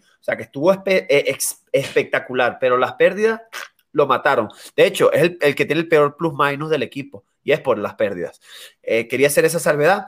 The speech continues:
Entonces me voy, los mismos jugadores que tú dijiste, lo único es que voy a cambiar a O G, lo pongo de tercero, ¿ok? Por la, por el bajo porcentaje, y subo a, a Kyle, a Lowry de captain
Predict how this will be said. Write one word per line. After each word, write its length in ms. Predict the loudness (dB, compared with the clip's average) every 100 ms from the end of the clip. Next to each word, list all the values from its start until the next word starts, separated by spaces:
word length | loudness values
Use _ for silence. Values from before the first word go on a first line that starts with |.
| -16 _ -10
Entonces 280 | -6 -4
me 140 | -2 2
voy, 220 | 2 4
los 180 | 2 0
mismos 320 | -4 -4 -2
jugadores 400 | 4 6 6 4
que 100 | -2
tú 120 | -4
dijiste, 400 | -4 -4 -2 0
lo 140 | 2 2
único 260 | 0 -4
es 60 | -4
que 80 | -4
voy 140 | 0
a 100 | 0
cambiar 400 | 0 -2 0 2
a 100 | 4
O 180 | 4 4
G, 160 | 0 -2
lo 140 | 0
pongo 220 | 0 0
de 100 | 0
tercero, 480 | 0 -2 0 0 -2 _ _ _
¿ok? 160 | -10 -6 -4
Por 140 | -4
la, 360 | 0 0 0 -2
por 140 | -4 -2
el 80 |
bajo 240 | 0 -2 -2
porcentaje, 640 | -4 -4 -2 -2 -2 -8 _ _ -10
y 280 | -8 -6 -10
subo 580 | -12 -4 -2 2 2 2
a, 800 | 2 2 4 4 2 0 -4 -8 _
a 320 | -2 -2 -2
Kyle, 360 | -4 -4 -4 -6
a 120 | -6 -2
Lowry 560 | 2 2 2 -4 -10
de 160 | -14 -8
captain 600 | -4 -4 0 0 0 -6